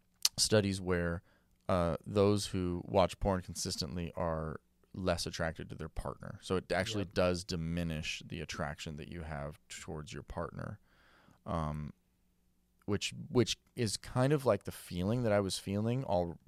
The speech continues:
Speaker 1: m-, on my own, and then was validated by what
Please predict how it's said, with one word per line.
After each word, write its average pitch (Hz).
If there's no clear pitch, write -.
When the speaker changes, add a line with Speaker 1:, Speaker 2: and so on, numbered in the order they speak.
Speaker 1:
m-, 101
on 98
my 87
own, 123
and 101
then 95
was 90
validated 82
by 87
what 92